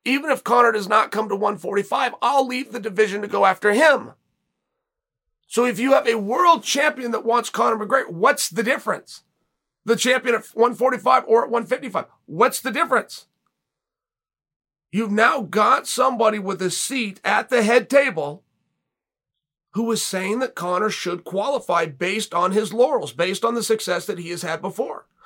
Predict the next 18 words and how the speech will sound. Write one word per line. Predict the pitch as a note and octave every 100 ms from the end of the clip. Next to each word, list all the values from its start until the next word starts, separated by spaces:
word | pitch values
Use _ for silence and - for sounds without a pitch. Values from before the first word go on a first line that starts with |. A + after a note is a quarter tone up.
| - - _
I | - A3+
don't | C4+ G3
disagree | G#3+ F3+ D#3 G#3+
with | F3
that. | - - - _ _ _ _ _ _ _ _ _ _ _ -
I | - G3+
don't | A#3
disagree | G3 G#3+ F#3 F3
with | E3+
that | D3+ C#3
at |
all. | E3+ G3+ B2+ - _ _ _ _ _
Not | - F#3 A3+ A3+
to | A3+
mention | A3+ A3 G#3+
the | F3+
champion | F3 G3+ A3+ - F3 E3 A#2
said | - G#3